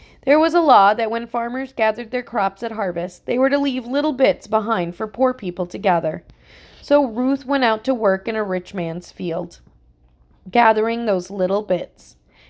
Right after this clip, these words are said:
At lunchtime, the rich man came to meet her. He spoke to her very kindly and made sure she was able to gather enough grain. When Ruth told Naomi about him later,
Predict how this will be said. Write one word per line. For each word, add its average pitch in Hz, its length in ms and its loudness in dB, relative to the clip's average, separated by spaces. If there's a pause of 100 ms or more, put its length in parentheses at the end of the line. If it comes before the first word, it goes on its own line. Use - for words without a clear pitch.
(120)
At - 160 4
lunchtime, 226 580 -2
the 233 100 -4
rich 214 280 -2
man 196 300 -6
came 214 320 -6
to 254 100 -8
meet 269 220 -4
her. 190 300 -8 (500)
He 277 180 -4
spoke 359 460 2
to 202 160 2
her 180 240 2
very 202 340 0
kindly 185 520 -4
and 190 80 -6
made 202 240 -6
sure 254 240 -4
she 277 180 -6
was 262 140 -4
able 214 240 -4
to 226 120 -10
gather 185 380 0
enough 170 300 -8
grain. 180 460 -6 (580)
When 262 180 -2
Ruth 370 320 0
told 269 240 2
Naomi 220 400 -2
about 196 260 2
him 180 120 -4
later, 180 400 -4